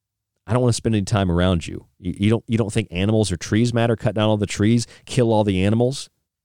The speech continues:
And, and, and then just both of these,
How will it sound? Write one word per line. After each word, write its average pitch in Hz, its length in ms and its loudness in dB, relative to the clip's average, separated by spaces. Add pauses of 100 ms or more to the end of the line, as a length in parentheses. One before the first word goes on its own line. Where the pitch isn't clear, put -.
(880)
And, 113 140 0
and, 127 240 2
and 131 100 2
then 131 120 2
just 117 240 -2
both 165 320 2
of 147 100 0
these, 117 480 0